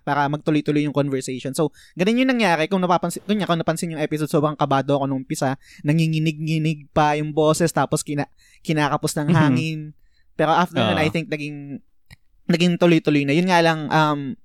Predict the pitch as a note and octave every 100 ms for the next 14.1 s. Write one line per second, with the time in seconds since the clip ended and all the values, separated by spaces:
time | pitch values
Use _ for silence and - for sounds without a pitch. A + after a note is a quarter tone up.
0 | - D#3 D#3+ D#3+ D#3+ E3 E3 E3 D#3+ D3
1 | - - _ _ _ _ _ F#3 F#3+ F#3
2 | F#3 F3 F3+ F3 F#3+ - _ _ - G#3
3 | G3+ F#3 F#3 G3 F#3+ F3+ F3 F#3+ F3 F#3
4 | F3+ F3+ F3+ F3 E3+ E3 F#3+ E3+ F3 E3
5 | D#3 D#3+ F3 E3 D3+ F#3 B3+ _ _ _
6 | _ _ - _ - D3+ D3+ G3+ A#3 A#3
7 | A#3 A#3 A3+ G#3 G3+ G3 E3 C3+ A2 F#2+
8 | G2 G#2 B3+ C#4+ B3+ B3+ D4 C#4+ C4+ C4+
9 | A#3+ A#3 A3+ A3 G3 G#3+ G#3+ F#3+ F#3 F3+
10 | D3 E3+ E3 _ F3+ F3+ F#3 F3+ E3+ D#3+
11 | D#3 D#3 D#3+ D#3 D#3 D#3 D3+ D3 C#3 C3+
12 | C#3 B2 B2+ E3 D3+ C#3+ C3+ D#3+ D#3 D#3+
13 | F3 E3+ E3 D#3 D#3 D#3+ E3 D3+ C3+ C3